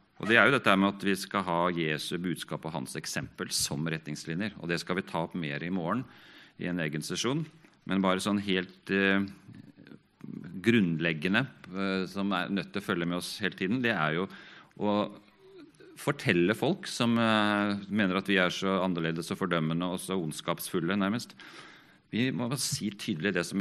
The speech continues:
mange ikke har oppfattet, at alle mennesker er skapt av Gud og har samme verdi og menneskeverd. Vi er alle høyt elsket av ham.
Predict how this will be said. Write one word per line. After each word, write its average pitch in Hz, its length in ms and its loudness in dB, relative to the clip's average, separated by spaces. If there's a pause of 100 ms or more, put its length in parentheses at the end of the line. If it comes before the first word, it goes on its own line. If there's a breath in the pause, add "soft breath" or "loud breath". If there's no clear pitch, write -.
mange 85 240 2
ikke 80 100 -2
har 82 80 0
oppfattet, 113 360 -6
at - 160 -2 (160)
alle 98 400 6
mennesker 90 400 4
er 92 80 4
skapt - 500 -2
av 95 120 6
Gud 156 320 2
og 101 180 -4
har 78 180 2
samme 73 720 0
verdi 80 460 -2
og 92 160 -2
menneskeverd. 80 840 -2 (680 loud breath)
Vi 90 80 2
er 98 160 2 (120)
alle 101 380 4
høyt 92 520 -2
elsket 80 500 -4
av 78 100 -4
ham. 85 240 -2